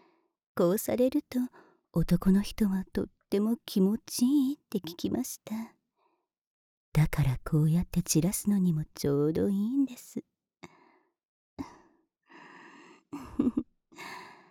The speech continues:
あやに耳舐めされながら、全身を撫でられて気持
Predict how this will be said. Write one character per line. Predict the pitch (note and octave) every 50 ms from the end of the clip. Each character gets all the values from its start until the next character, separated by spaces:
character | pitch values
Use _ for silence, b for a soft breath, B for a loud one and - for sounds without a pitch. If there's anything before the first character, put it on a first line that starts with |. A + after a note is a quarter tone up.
| B B B B _ _ _ -
あ | D#3+ D#3+
や | E3 F3 F3+
に | E3+ D#3 D3 C3+
耳 | C3+ C#3+ D3 D#3 E3+ F3
舐 | F#3 F#3
め | F#3 G3
さ | - E4 - E3+
れ | - F#3+ F#3
な | G3 G3+
が | F#3+ - F#3 F3
ら、 | - E3+ E3+ - - B B B B B B B B B -
全 | - C#3+ B2+ D#3
身 | E3+ - - - - G3+ G3+ G3+ G3+
を | G3+
撫 | G3 F3+ D#3+ D#3+
で | E3 F3 F3+
ら | F#3+ F#3+
れ | G#3 A3+ A3+
て | - - F3 - -
気 | - - F#3
持 | F3 F3+ G3+